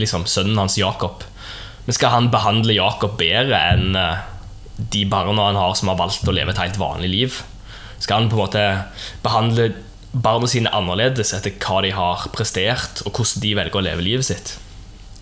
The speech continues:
Det hadde jo ikke vært å være en god far. Og det er nettopp derfor Gud ikke bare kan, eh, bedømme oss etter hvor gode vi er.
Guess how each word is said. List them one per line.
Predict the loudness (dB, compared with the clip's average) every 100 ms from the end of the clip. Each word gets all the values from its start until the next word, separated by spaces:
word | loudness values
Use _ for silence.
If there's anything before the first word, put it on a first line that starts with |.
| -16 -16 -16 -16 0
Det | 2
hadde | 4
jo | 4 4 2 0 -2
ikke | 0 0 2
vært | 2 0 -2
å | 0
være | 2 2
en |
god | 0 0
far. | 0 -2 -4 -8 -12 -16 -16 -18 -18 -18 -18 -16
Og | -12 -8 -2
det | 0
er |
nettopp | 2 2
derfor | 2 2 2
Gud | 4 2 2
ikke | 0 2
bare | 2 2
kan, | 2 2 -2 -10 -18 -18 -20 -20 -18 -18 -18 -18 -18 -16 -16 -14 -14 -16 -14 -4
eh, | 0 2 2 2 0 -2 -4
bedømme | -2 2 4 4
oss | 4 4 2 2 2 -2 -4
etter | -4 -4 -6 -10 -18 -18 -12
hvor | -2 0 2
gode | 2 2
vi | 2
er. | 2